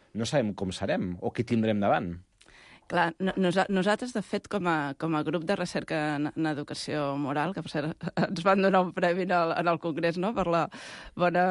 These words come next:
Speaker 2: feina feta, doncs, del, els ult-, els, tots els últims anys que hem estat treballant, eh, el grup, i sobretot els, els que havien sigut professors meus i els, i els fundadors del, del grup, i, de fet, tota la gent que, que de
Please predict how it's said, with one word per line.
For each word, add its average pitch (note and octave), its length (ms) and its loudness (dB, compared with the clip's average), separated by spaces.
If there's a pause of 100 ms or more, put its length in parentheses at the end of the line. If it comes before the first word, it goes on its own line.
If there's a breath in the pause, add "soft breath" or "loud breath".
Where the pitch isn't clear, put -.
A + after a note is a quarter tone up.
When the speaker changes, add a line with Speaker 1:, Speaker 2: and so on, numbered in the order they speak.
(200)
Speaker 2:
feina E3 320 -2
feta, E3+ 340 -2
doncs, D3+ 220 -2
del, D3 320 -2
els D3 160 -4
ult-, D#3+ 260 -2
els, C#3+ 240 -4
tots D3+ 240 -2
els E3 140 -2
últims D3+ 320 0
anys C#3+ 160 0
que D#3 100 -2
hem D3 160 0
estat D3 300 -2
treballant, E3 500 2 (540 loud breath)
eh, E3 320 4
el C#3+ 240 0
grup, F3 180 0
i F3 60 -8
sobretot C#3+ 400 -2
els, - 140 -8 (100)
els D3+ 240 -8 (320)
que - 100 -8
havien C3+ 220 -4
sigut E3 180 -2
professors D#3+ 460 -2
meus F#3+ 180 2
i E3 80 2
els, D3+ 160 -4
i C#3 80 -4
els C#3+ 140 -6
fundadors D3 500 -2
del, D3 220 -2 (400 loud breath)
del D#3 320 2
grup, F#3+ 240 2
i, A2+ 240 -2
de - 180 -6
fet, - 220 -8
tota D3 180 -2
la D3 80 0
gent D3 160 0
que, D3 140 2 (240)
que D3 160 0
de C#3+ 80 2